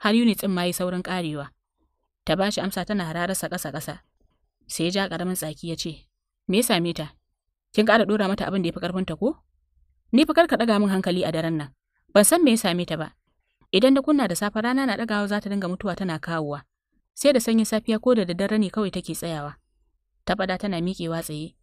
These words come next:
Bai sake kula ta ba ya shige ban ɗaki bayan ya sauke Mu'ayyad ƙasa. Ita ma fita tai tana mita. Ba don wallahi da abin da take so ba,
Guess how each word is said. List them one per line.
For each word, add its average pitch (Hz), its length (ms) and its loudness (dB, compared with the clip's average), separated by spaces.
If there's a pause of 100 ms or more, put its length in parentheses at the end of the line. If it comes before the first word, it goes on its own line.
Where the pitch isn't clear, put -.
(420)
Bai 147 140 -4
sake 214 240 -2
kula 196 240 -4
ta 185 80 -8
ba 190 80 -6
ya 185 80 -4
shige 180 240 -6
ban 175 160 -4
ɗaki 160 480 -8
bayan 175 240 -2
ya 185 100 0
sauke 202 300 -4
Mu'ayyad 156 320 -8
ƙasa. 160 300 -8 (580)
Ita 160 180 -2
ma 185 140 0
fita 170 240 -6
tai 180 160 -6
tana 156 240 -4
mita. 160 320 -6 (680)
Ba 151 160 0
don 220 140 2
wallahi 208 320 2
da 131 140 -4
abin 208 160 0
da 165 80 -6
take 180 240 -4
so 170 160 -4
ba, 156 240 -8